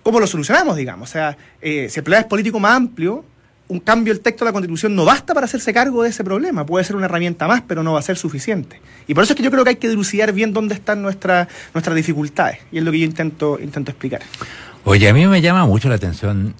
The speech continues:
Speaker 2: eh, el, el énfasis que se coloca en este problema del origen, ¿eh? Porque yo noto detrás de esa, esa prioridad, ese énfasis, noto un problema, hay, noto como que flota en la política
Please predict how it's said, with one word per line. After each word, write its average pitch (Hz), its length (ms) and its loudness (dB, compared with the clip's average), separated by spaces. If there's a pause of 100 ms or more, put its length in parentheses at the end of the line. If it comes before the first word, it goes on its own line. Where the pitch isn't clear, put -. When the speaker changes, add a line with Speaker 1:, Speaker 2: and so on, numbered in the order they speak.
Speaker 2:
eh, 85 580 -6
el, 90 260 -6
el 87 160 2
énfasis 113 560 2
que - 140 -4
se 98 140 0
coloca 87 340 2
en 98 80 2
este 92 260 0
problema 95 680 2
del 85 200 0
origen, 80 440 0
¿eh? 113 160 2 (560)
Porque 110 460 4
yo 127 200 6
noto 175 460 4
detrás 113 760 -2
de 127 260 0 (160)
esa, 123 840 0 (400)
esa 117 220 0
prioridad, 92 880 2
ese 104 300 -2
énfasis, 131 600 -2 (880)
noto 123 340 0
un 139 140 0
problema, 123 760 2 (360)
hay, 120 160 4
noto 139 320 2
como 175 160 4
que 110 120 -2
flota 175 460 2
en 151 140 0
la 120 120 4
política 131 680 2